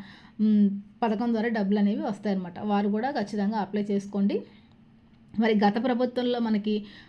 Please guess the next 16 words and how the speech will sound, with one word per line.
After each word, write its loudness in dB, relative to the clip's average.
బీసీ 2
కార్పొరేషన్ -2
నుంచి, 2
ఎస్సీ -2
కార్పొరేషన్ -2
నుంచి, 2
అలాగే 0
ఓసీ 2
కార్పొరేషన్ -2
నుంచి 2
డబ్బులు 0
అనేవి 4
రిలీజ్ 4
చేయడం -4
అయితే -6
జరిగింది. -4